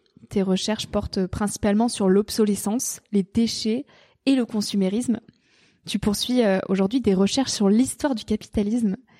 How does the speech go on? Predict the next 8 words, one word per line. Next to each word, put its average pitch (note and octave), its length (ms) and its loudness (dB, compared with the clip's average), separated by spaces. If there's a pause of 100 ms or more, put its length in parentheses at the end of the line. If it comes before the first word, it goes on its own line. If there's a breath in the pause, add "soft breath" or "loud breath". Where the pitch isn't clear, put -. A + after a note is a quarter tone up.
(260 soft breath)
les G3 100 2
produits C4 360 0
jetables, G#3 460 0
la F#3+ 220 -2
pub A#3 360 -4 (280)
et C4 240 2
les G#3 160 0
déchets. G3 460 -2